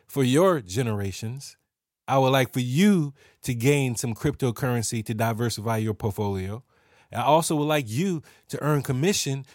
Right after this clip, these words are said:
to free yourself from traffic, from spending your time and hours at a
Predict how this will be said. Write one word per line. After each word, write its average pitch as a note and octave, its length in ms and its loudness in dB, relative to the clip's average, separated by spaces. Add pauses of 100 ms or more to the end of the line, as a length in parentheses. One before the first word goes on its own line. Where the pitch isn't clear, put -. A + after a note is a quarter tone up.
(100)
to A#2+ 140 -2
free G#3 320 0
yourself C3+ 640 2 (160)
from G#2+ 240 -4
traffic, B2+ 560 -2 (420)
from B2 140 0
spending B2+ 480 0 (160)
your A#2 220 -2
time B2 420 -2
and A2 100 -2
hours B2 440 -2
at A2+ 100 0
a G2+ 100 -4